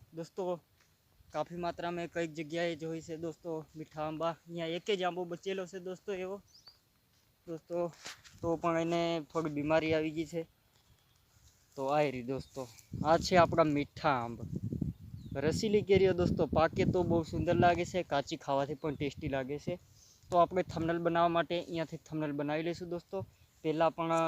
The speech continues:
બીજી મારી ચેનલ હતી, તો દોસ્તો મેં આ જ આંબેથી મેં થંબનેલ બનાવ્યું હતું, તો મને ખૂબ એવા સબસ્ક્રાઈબર, લાઈક મળી હતી દોસ્તો. તો દોસ્તો આપણે થંબનેલ બનાવવા માટે ચાર પાંચ કેરીઓ ભેગી કરીને થંબનેલ બનાવશું.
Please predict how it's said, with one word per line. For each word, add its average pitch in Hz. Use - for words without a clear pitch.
બીજી 147
મારી 156
ચેનલ 156
હતી, 185
તો -
દોસ્તો 165
મેં 160
આ 151
જ 151
આંબેથી 160
મેં 151
થંબનેલ 151
બનાવ્યું 160
હતું, 185
તો -
મને 139
ખૂબ 143
એવા 139
સબસ્ક્રાઈબર, 139
લાઈક 131
મળી 139
હતી 156
દોસ્તો. 156
તો -
દોસ્તો 196
આપણે 185
થંબનેલ 170
બનાવવા 170
માટે 170
ચાર 147
પાંચ 143
કેરીઓ 147
ભેગી 147
કરીને 160
થંબનેલ 143
બનાવશું. 151